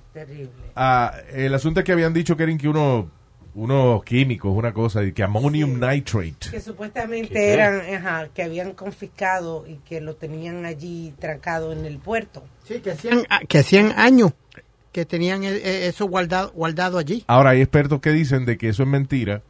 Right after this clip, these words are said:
Speaker 2: que ahí, eh, esa explosión fue de armamento que tenían guardado ahí. Eh, él lo dice por la reacción química, los colores que
Speaker 1: De la
Speaker 2: se vieron,
Speaker 1: explosión.
Speaker 2: que se supone que, por ejemplo, I, I think it's supposed to be like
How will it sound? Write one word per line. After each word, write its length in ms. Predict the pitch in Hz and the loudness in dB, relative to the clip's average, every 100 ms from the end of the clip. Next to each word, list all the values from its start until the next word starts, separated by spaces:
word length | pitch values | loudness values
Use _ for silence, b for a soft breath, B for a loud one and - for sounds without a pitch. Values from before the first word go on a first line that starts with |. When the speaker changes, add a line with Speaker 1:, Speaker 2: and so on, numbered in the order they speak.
| _ _ | _ _
Speaker 2:
que 160 | 107 | -2
ahí, 520 | 101 101 110 117 117 - | 0 0 -4 -4 -6 -8
eh, 220 | 113 85 | -10 -8
esa 200 | 107 135 | -6 -4
explosión 480 | 127 131 120 135 135 | -2 -2 0 0 0
fue 260 | 120 127 131 | 0 2 4
de 180 | 120 | 2
armamento 680 | 107 104 98 92 120 104 90 | 0 0 -2 -2 -2 -4 -6
que 100 | 80 | -4
tenían 280 | 76 98 110 | -4 -4 -2
guardado 400 | 101 92 98 95 | -2 -2 0 0
ahí. 220 | 76 65 - b b b b b | -2 -4 -12 b b b b b
Eh, 440 | 95 98 92 90 | -2 0 0 -2
él 120 | - 120 | 0 4
lo 100 | 131 | 6
dice 260 | 135 147 | 4 2
por 340 | - 120 120 98 _ _ 117 | -2 -6 -6 -10 _ _ -4
la 240 | 113 104 | 2 2
reacción 400 | 101 101 - 127 | 2 0 2 0
química, 400 | 139 147 127 101 | 2 0 0 -2
los 140 | 95 | -4
colores 520 | - 107 120 127 107 101 - _ _ | 0 4 4 4 0 -6 -12 _ _
que 440 | 113 104 98 92 85 | -6 -4 -2 -2 -4
Speaker 1:
De 80 | |
la 80 | 85 | -6
Speaker 2:
se 100 | 104 | -4
vieron, 120 | 101 143 | -2 0
Speaker 1:
explosión. 180 | 120 101 | -2 -4
Speaker 2:
que 60 | |
se 100 | 95 | -6
supone 400 | 92 95 110 117 | -6 -6 -4 -4
que, 180 | 117 120 | -2 -4
por 160 | 113 110 | -4 -6
ejemplo, 300 | 113 107 110 | -4 -4 -6
I, 320 | 104 78 87 | -4 -6 -8
I 40 | 92 | -8
think 220 | 120 113 | -8 -6
it's 300 | 113 92 101 | -8 -10 -10
supposed 320 | - 104 110 | -8 -6 -6
to 60 | 110 | -4
be 80 | 107 | -4
like 220 | 101 | -4